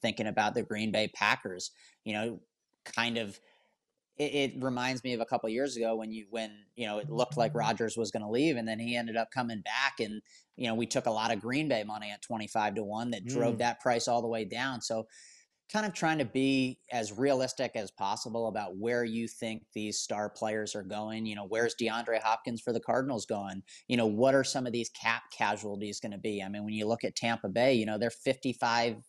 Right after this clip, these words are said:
Speaker 1: fifty plus million over the cap. You know, they don't
Speaker 2: Right.
Speaker 1: have a quarterback on their roster. So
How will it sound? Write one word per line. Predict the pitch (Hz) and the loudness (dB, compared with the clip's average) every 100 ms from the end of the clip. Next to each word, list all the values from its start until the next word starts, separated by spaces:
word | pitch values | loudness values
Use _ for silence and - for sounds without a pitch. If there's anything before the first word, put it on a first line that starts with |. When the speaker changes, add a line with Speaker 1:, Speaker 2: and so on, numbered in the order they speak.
| _ - | _ 0
Speaker 1:
fifty | 147 143 | 0 2
plus | 123 135 - | 2 2 2
million | 131 135 131 | 0 2 2
over | 131 127 131 | 2 2 0
the | 120 | -2
cap. | - 151 147 - _ - - - | -2 0 0 -2 _ -20 -16 -2
You | 135 | 0
know, | 135 - | 0 2
they | 139 | 4
don't | 147 117 | 6 4
Speaker 2:
Right. | |
Speaker 1:
have | 139 | 0
a | |
quarterback | 131 - 175 196 113 104 | -4 -2 0 0 -4 -6
on | 110 101 | -10 -12
their | 104 | -10
roster. | 101 98 - 101 | -10 -10 -10 -10
So | 98 143 127 | -4 0 -2